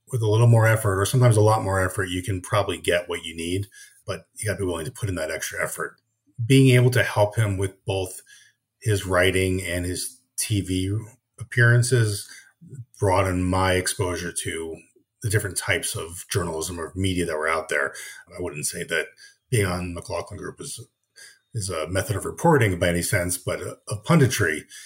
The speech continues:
And it gave me a great understanding of what goes into television production versus writing a news story or writing his column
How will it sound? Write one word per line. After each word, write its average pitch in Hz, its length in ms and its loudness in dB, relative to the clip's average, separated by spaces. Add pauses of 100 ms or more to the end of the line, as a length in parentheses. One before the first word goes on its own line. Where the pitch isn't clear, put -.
(280)
And 117 320 2
it 135 460 0
gave 127 140 4
me 123 80 8
a 117 60 8
great 104 220 4
understanding 101 400 2
of 90 60 -2
what 98 120 2
goes 90 200 0
into 87 560 -6
television 85 480 0
production 78 760 -8 (260)
versus 80 600 -4
writing 82 260 -2
a 82 40 -8
news 82 220 -6
story 82 380 -6
or 80 240 -6
writing 85 300 -6
his 85 160 -6
column 76 520 -6